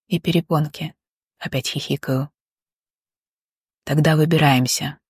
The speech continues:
командует Артур. "И у нас получается!" Просто сил на продолжение этого безумия нет. Каждая мышца в моем теле побаливает от таких нагрузок. День проходит в ленивой неге.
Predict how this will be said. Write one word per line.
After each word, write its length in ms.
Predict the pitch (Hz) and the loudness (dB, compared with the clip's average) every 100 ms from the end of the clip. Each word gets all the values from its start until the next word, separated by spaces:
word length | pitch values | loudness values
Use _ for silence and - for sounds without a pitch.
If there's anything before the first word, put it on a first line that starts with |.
| _ | _
командует 520 | - 135 131 131 127 | -6 -2 0 0 -2
Артур. 360 | 135 - 139 - _ _ _ _ _ _ | -4 -4 -8 -8 _ _ _ _ _ _
"И 100 | 151 | 2
у 60 | |
нас 180 | 147 165 | 4 2
получается!" 880 | - 165 151 143 131 127 - 143 - _ _ _ _ | 0 0 0 0 -2 -4 -8 -10 -12 _ _ _ _
Просто 320 | - 151 - | -2 -2 0
сил 260 | 165 - 170 | -2 2 2
на 120 | 143 | 2
продолжение 580 | - 135 139 143 139 135 | 0 0 2 2 2 0
этого 220 | 131 143 | 0 -2
безумия 460 | 143 147 165 156 139 | 0 2 2 2 0
нет. 300 | 135 127 - _ _ _ _ _ | 0 -4 -10 _ _ _ _ _
Каждая 380 | - 156 160 165 | -2 0 4 4
мышца 340 | 170 151 - | 6 4 0
в 60 | 147 | -2
моем 260 | 147 143 147 | 0 2 0
теле 300 | - 196 151 | 2 2 2
побаливает 560 | 147 156 156 147 135 | 2 2 4 2 0
от 80 | - | -6
таких 320 | 147 147 143 | -6 -4 -2
нагрузок. 560 | 151 147 139 131 123 _ _ _ _ _ _ _ _ _ _ _ _ _ _ _ _ _ _ _ _ _ _ _ _ | -2 0 0 -2 -6 _ _ _ _ _ _ _ _ _ _ _ _ _ _ _ _ _ _ _ _ _ _ _ _
День 260 | 170 185 202 | -2 2 2
проходит 480 | - 143 160 156 | 0 0 2 2
в 20 | 156 | 2
ленивой 380 | 151 156 156 | 2 2 4
неге. 440 | 147 143 131 123 | 2 2 0 -2